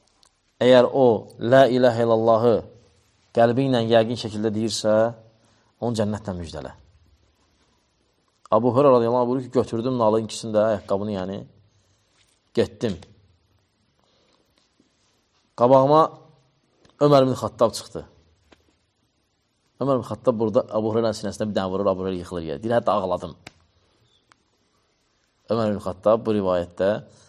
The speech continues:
Əbu Hüreyrənin sinəsinə vurur və yıxılır yerə. Əbu Hüreyrə deyir ki, "Hətta ağladım ki, yenə vurmasın." Ömərin qabağına çıxdım. Ömər dedi ki, "Ey Əbu Hüreyrə, hara gezdin?" "Əbu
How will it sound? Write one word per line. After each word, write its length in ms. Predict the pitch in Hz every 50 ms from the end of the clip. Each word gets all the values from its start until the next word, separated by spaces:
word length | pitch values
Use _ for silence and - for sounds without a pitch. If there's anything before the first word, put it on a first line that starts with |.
| _ _ _ _ _ _ _ _ _ _ _ _ _ _ -
Əbu 220 | 95 104 110 110 107
Hüreyrənin 300 | 123 131 123 117 113 - -
sinəsinə 420 | 117 110 101 - 120 120 120 - - _ _ _ _ _ _ _ _ _ _ _ _ _
vurur 340 | - 101 107 107 120 135 143 110 120
və 120 | 110 113 110 - - - - _ _ _ _ _ _ _ _ _ _ _ _ _ _ _
yıxılır 320 | 131 110 - 135 143 139 123 117
yerə. 160 | 110 107 92 78 - - - _ _ _ _ _ _ _ _ _ - -
Əbu 80 | 95 98
Hüreyrə 140 | 107 110 107
deyir 140 | 110 104
ki, 60 | - 117
"Hətta 180 | 110 107 - 73
ağladım 340 | 101 101 104 101 104 113
ki, 140 | 104 - 110
yenə 120 | 101 95 92
vurmasın." 380 | 95 85 82 71 - - - - - _ _ _ _ _ _ _ _ _ _ _ _ _ _ _ _ _ _ _ _ _ _ _ _ _ _ _ _ _ _ _ - - - _ _ _ _ _ _ _ _ _ _ _ _ _ _ _ _ _ _ _ _ _ _ _ _ -
Ömərin 440 | 120 127 131 131 139 165 165 151
qabağına 360 | 127 127 127 131 127 139 147 143
çıxdım. 320 | - - - - 147 147
Ömər 220 | 120 131 139 139 127
dedi 160 | 127 131 143
ki, 160 | 131 - 147
"Ey 200 | - - 139 147
Əbu 180 | 135 131 131 127 127
Hüreyrə, 140 | 131 139 135
hara 180 | 127 143 143
gezdin?" 460 | 147 127 117 104 90 - - 107 107 - - -
"Əbu 180 | - 117 117